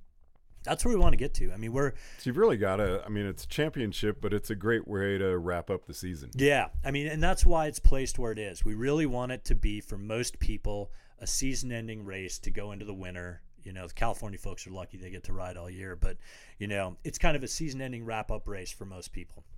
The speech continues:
Speaker 1: And we want it to be that. We, you know, we're hoping in the future, could be next year, could be the year after. We're hoping that more and it becomes more and more of a festival-like party around the bike race. So,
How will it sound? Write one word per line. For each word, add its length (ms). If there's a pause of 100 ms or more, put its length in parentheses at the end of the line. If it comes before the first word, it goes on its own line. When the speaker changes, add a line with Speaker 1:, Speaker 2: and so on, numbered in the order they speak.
(520)
Speaker 1:
And 500 (480)
we 120
want 200
it 120
to 60
be 120
that. 240
We, 100
you 400
know, 120
we're 160
hoping 440
in 80
the 80
future, 540 (340)
could 160
be 120
next 360
year, 220
could 160
be 100
the 60
year 140
after. 460
We're 140
hoping 520
that 160 (420)
more 420
and 220
it 160 (100)
becomes 540
more 240
and 100
more 300
of 260 (440)
a 40
festival-like 1000
party 500 (120)
around 400
the 80
bike 320
race. 200
So, 380